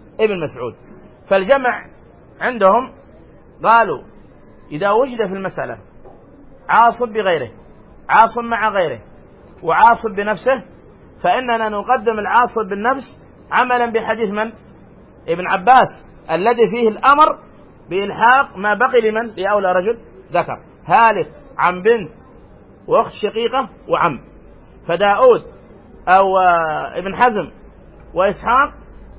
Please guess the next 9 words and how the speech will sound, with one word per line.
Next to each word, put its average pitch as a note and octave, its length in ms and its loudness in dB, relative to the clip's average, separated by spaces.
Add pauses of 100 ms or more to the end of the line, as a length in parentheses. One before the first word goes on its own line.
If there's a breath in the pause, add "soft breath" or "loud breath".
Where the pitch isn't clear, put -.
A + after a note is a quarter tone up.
قالوا A3 400 4
البنت F#3+ 300 -6
لها G3+ 180 0
النصف D#3+ 400 -10 (680)
وباقي G3 380 0
المال G#3 300 -4
لأولى G3 440 -2
رجل G3 320 -4
ذكر، A3 340 -2